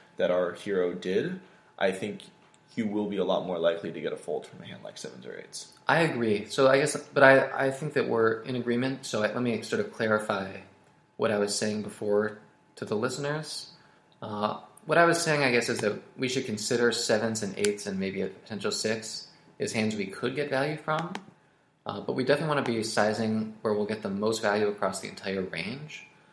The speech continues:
Speaker 2: So I think that in this spot, we're likely accepting the fact that we're gonna have some of those hands fold to get more value from draws, uh, and nines. But I do think that,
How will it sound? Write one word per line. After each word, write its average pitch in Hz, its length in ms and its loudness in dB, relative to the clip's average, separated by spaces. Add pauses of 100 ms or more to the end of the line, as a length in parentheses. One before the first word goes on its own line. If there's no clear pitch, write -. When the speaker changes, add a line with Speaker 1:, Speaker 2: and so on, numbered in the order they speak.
(220)
Speaker 2:
So - 200 2
I 107 120 6
think 127 220 -4
that 98 340 0 (340)
in 117 160 0
this 131 140 2
spot, - 500 4
we're 117 120 4
likely 110 680 2 (580)
accepting 139 400 -2
the 135 60 0
fact 131 280 0
that 107 100 0
we're 107 120 2
gonna 101 320 -2 (100)
have 110 360 0
some 113 160 -4
of 110 100 -6
those 110 200 0
hands 101 320 -6
fold 113 400 -2
to 120 80 -6
get 104 180 -2
more 104 540 -6
value 120 400 -2
from 101 300 -6
draws, 101 800 -2 (480)
uh, - 160 -4
and 95 220 -2
nines. 120 640 -4 (400)
But 117 80 6
I 113 80 10
do 135 180 6
think 143 260 -2
that, 98 360 0